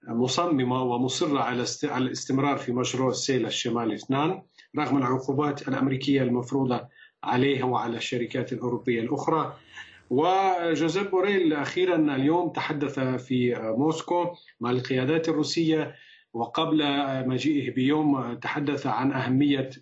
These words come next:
الحوار مع روسيا، بل وربط دور أوروبي كبير عالمي باستمرار هذا الحوار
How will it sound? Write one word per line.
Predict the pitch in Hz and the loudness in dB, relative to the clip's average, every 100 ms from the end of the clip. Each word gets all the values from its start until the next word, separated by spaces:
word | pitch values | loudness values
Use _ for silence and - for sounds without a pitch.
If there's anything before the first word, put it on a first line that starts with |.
| - | -8
الحوار | 110 123 127 135 123 | -6 0 2 2 0
مع | 120 117 | 0 0
روسيا، | 120 156 - 165 160 | 2 0 0 0 0
بل | 131 147 | 0 0
وربط | 139 131 190 151 - 135 147 - _ - - _ 120 | 2 2 0 -2 -4 -4 -4 -10 _ -20 -20 _ -6
دور | 127 123 151 147 | -4 0 2 0
أوروبي | 120 139 147 120 135 143 | 0 -2 -2 0 0 0
كبير | 143 135 143 147 | -2 0 2 2
عالمي | 120 143 156 160 165 160 - _ _ | 2 2 2 4 2 0 -6 _ _
باستمرار | 110 147 156 147 - 170 220 180 | 0 2 4 2 -2 0 0 0
هذا | 123 120 | -2 -4
الحوار | 101 - 110 95 | -6 -8 -6 -6